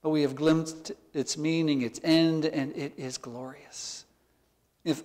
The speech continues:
only we could know our lines, our entrances and exits, the way to move through with grace and beauty and patience, because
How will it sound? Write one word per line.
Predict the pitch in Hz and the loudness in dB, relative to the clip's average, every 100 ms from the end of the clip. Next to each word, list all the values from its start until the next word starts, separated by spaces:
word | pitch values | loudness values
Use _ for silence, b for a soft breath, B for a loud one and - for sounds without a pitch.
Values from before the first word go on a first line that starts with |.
| - | 4
only | 175 214 208 | 4 6 4
we | 190 185 | 4 4
could | 185 156 | 2 2
know | 165 | 4
our | 165 156 | 4 4
lines, | 147 156 147 117 110 123 | 4 2 0 -2 -8 -2
our | 135 151 | 0 2
entrances | 165 143 139 131 120 | 2 2 0 -2 -4
and | 131 | 2
exits, | 147 147 127 113 | 2 2 -4 -2
the | 139 | 2
way | 143 156 | 6 8
to | 147 | 6
move | 147 165 165 156 | 6 8 10 8
through | - 160 160 | 4 6 8
with | 139 - | 6 4
grace | 156 156 156 | 6 6 4
and | 139 | 0
beauty | 147 156 147 | 4 4 4
and | 135 | 2
patience, | - 156 151 135 - B B B | 2 -2 0 -4 -6 B B B
because | 165 160 208 185 180 | 2 2 4 6 6